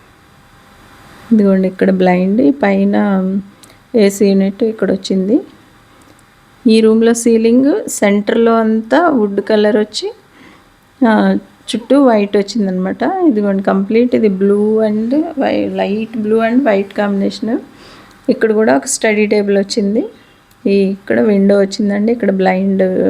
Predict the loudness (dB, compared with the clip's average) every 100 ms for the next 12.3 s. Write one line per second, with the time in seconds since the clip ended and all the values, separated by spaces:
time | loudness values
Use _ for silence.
0 | -2 -4 -8 -8 -10 -20 -20 -20 -20 _
1 | _ _ -20 -20 -20 -4 2 2 2 2
2 | 2 0 0 0 0 0 0 2 2 0
3 | -6 -12 -20 -20 _ _ _ _ -20 _
4 | _ _ -10 -4 -2 -2 -2 0 0 0
5 | 2 0 0 -2 -2 -2 0 0 2 2
6 | 2 2 2 0 -2 -2 -2 0 2 0
7 | -2 0 2 2 0 -4 -4 0 2 0
8 | 0 0 0 0 0 0 -2 -2 0 0
9 | 0 0 0 -2 -2 -2 -2 -4 -2 -4
10 | -6 -20 -20 -20 -20 _ -20 -2 0 2
11 | 2 0 0 0 -2 -2 0 2 2 2
12 | 2 0